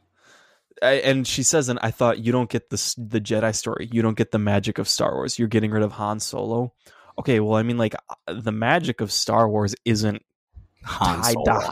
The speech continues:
Speaker 1: it isn't tied to Han Solo, and neither is the Jedi story. Honestly, I think they did Han Solo very, very well in The Force Awakens, because where he's, like,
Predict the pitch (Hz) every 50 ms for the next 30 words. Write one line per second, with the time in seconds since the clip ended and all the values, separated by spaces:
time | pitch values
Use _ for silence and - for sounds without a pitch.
0 | - - 127 143 143 120 143 156 156 151 123 104 110 - - 120 123 117 120 117
1 | 101 71 82 104 - 113 113 113 110 107 107 - - - 98 123 135 107 - -
2 | - - - - _ _ - _ _ _ - 117 113 113 120 131 123 123 120 120
3 | 113 107 110 110 104 98 - 123 113 113 110 107 107 110 - - - - - 123
4 | 139 131 - - - - _ _ _ _ - - _ _ _ - 113 127 165 196
5 | - - - - 120 113 107 101 - 123 120 - - 117 107 110 110 110 107 104
6 | 98 101 - - 107 104 104 104 - - - 113 107 107 104 101 98 101 104 180
7 | 170 123 110 110 113 117 113 107 101 104 107 107 104 101 101 107 110 - 123 123
8 | 131 123 - - 104 98 - - - - _ _ _ _ _ _ _ _ - 107
9 | 101 - - 110 104 98 - - - 104 101 98 98 95 - 110 104 98 107 113
10 | 104 - - - 110 104 101 104 104 104 101 101 - 113 110 101 110 107 101 98
11 | -